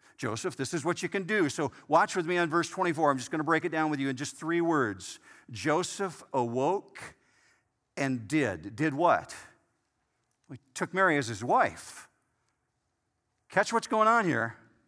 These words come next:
This is the very thing he determined he would not do. We're talking about a real human being, a real individual who lived in time, who made a determination that he was going to send her out.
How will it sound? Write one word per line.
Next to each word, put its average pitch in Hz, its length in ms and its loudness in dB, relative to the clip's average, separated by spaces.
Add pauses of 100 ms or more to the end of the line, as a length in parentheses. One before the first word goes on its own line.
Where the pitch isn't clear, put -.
(480)
This 196 160 2
is 180 100 -4
the 180 100 2
very 196 560 4
thing 180 420 -2
he 170 140 2
determined 160 800 -2
he 147 140 -4
would 123 260 -4
not 139 520 0 (120)
do. 151 240 0 (200)
We're 156 80 0
talking 175 420 2
about 147 160 4
a 131 40 2
real 165 320 2
human 165 360 -2
being, 143 320 0
a 135 100 -2
real 160 420 0
individual 151 680 0 (160)
who 147 280 2
lived 175 300 4
in 180 220 -4
time, 107 640 0 (1300)
who 175 100 2
made 202 240 4
a 180 60 4
determination 180 880 0
that 147 120 2
he 156 80 2
was 151 140 0
going 147 200 0
to 135 80 -4
send 180 340 -4
her 185 240 -2
out. 139 280 6